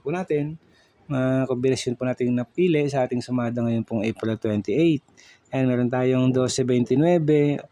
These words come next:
onse tres at dos veintiuno. Ayan, meron din po tayong tatlong sample dyan. Kung okay lang sa inyo, na gusto nyo po sila, eh, pwede, pwede po nating matayan yung mga yan.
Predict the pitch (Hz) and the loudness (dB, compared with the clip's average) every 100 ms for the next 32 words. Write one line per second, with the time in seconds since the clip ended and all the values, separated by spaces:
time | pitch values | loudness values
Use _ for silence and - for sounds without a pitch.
0 | - 123 120 120 117 120 135 139 - - | -4 0 0 0 -4 0 0 -2 -6 -4
1 | 120 113 - 110 110 - 107 104 104 104 | -4 -4 -6 -4 -4 -4 -2 -2 0 0
2 | 104 104 139 151 127 - - - _ 123 | 0 0 2 2 0 -4 -16 -20 _ -2
3 | 117 117 117 120 117 127 127 131 127 - | 0 2 0 -2 -4 -2 -2 -2 -6 -6
4 | 131 - 127 143 175 160 156 135 135 131 | -8 -4 -4 -4 -2 -2 -2 -4 -2 -2
5 | 117 120 127 127 151 160 143 123 - 120 | -4 -4 -6 -6 -6 -4 -4 -6 -8 -6
6 | 120 120 123 156 127 113 143 170 156 135 | -6 -6 -10 -8 -8 -6 -8 -6 -4 -4
7 | 135 127 120 117 110 110 101 104 101 98 | -4 -8 -10 -10 -12 -10 -10 -12 -16 -18
8 | 104 101 | -16 -16